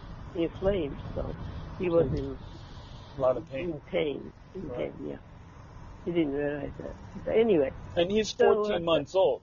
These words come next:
Speaker 2: It's not like he's a, a, a toddler. He's a baby. He's like,
Speaker 1: Baby,
Speaker 2: well,
Speaker 1: yeah.
Speaker 2: somewhere
Speaker 1: Uh,
Speaker 2: between a baby and a
Speaker 1: uh-huh.
Speaker 2: toddler. Yeah.
Speaker 1: Yeah. And
Speaker 2: Wow.
Speaker 1: then, uh, he, um, you know, he had, um,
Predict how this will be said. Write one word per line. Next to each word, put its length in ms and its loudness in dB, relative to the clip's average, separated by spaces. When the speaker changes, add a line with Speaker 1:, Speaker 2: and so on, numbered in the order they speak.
Speaker 2:
It's 140 -12
not 180 0
like 180 4
he's 260 -8
a, 120 -8
a, 220 2
a 120 -10
toddler. 680 2
He's 260 -10
a 80 -6
baby. 420 -4
He's 200 -8
like, 300 4
Speaker 1:
Baby, 140 6
Speaker 2:
well, 160 8
Speaker 1:
yeah. 340 2
Speaker 2:
somewhere 240 -2
Speaker 1:
Uh, 40 -2
Speaker 2:
between 300 -8
a 80 0
baby 260 0
and 80 -6
a 40 -12
Speaker 1:
uh-huh. 80 -8
Speaker 2:
toddler. 320 -2
Yeah. 200 0
Speaker 1:
Yeah. 320 0
And 200 -4
Speaker 2:
Wow. 80 -6
Speaker 1:
then, 280 -4
uh, 180 -6
he, 400 -4
um, 760 0
you 160 2
know, 120 2
he 220 -2
had, 320 4
um, 400 4